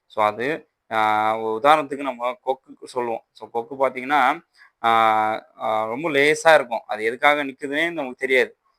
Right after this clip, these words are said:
ஆனா, கரெக்டா மீன் வரும்போது அப்படியே தட்டி தூக்கும் பாத்தீங்களா? நம்ம அந்த மாதிரி கொக்கு மாதிரி இருக்கணும். So, கண்டிப்பா நம்ம இவ்வளவு நாளா நம்ம எதிர்பார்த்துட்டு இருந்தோம். கரெக்டா இப்போ நமக்கு பி ஜி டி ஆர் பி வந்து மாட்டியிருக்கு.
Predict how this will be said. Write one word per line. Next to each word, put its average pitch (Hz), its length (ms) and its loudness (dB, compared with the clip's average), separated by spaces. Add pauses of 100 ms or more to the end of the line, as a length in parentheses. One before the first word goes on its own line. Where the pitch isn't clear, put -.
(160)
ஆனா, 104 280 -4
கரெக்டா 127 720 0
மீன் 170 260 -4
வரும்போது 156 400 0
அப்படியே 147 320 -4 (140)
தட்டி 127 320 -6
தூக்கும் 143 320 -10
பாத்தீங்களா? 113 640 -4
நம்ம 107 220 -10
அந்த 107 160 -10
மாதிரி 131 200 -8
கொக்கு 117 360 -10
மாதிரி 123 300 -8
இருக்கணும். 107 360 -12 (360)
So, - 180 -12
கண்டிப்பா 123 560 0
நம்ம 147 420 -2 (240)
இவ்வளவு 127 300 0
நாளா 139 180 4
நம்ம 127 220 0
எதிர்பார்த்துட்டு 123 580 -4
இருந்தோம். 147 420 -4 (240)
கரெக்டா 151 500 2
இப்போ 135 100 -2
நமக்கு 123 320 -4
பி 131 140 -8
ஜி 131 100 -16
டி 123 160 -2
ஆர் 117 120 -2
பி 117 200 -8
வந்து 117 240 -4
மாட்டியிருக்கு. 127 600 -4